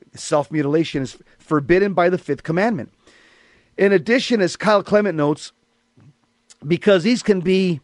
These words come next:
performed in a ritualistic manner, it can enable the demon to be physically present to the individual, as it applies here."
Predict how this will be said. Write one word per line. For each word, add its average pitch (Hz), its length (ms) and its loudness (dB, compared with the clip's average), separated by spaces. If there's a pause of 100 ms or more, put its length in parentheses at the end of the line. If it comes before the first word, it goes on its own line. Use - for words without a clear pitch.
(180)
performed 170 720 2 (380)
in 170 100 4
a 160 60 4
ritualistic 175 560 0
manner, 156 480 -2 (440)
it 190 200 2
can 202 240 0
enable 175 520 0
the 151 100 -2
demon 180 380 0
to 151 140 -4
be 151 120 0
physically 190 540 -2
present 185 580 0
to 170 120 -4
the 156 140 2
individual, 156 580 0 (600)
as 147 160 2
it 180 100 4
applies 170 400 0
here." 165 340 2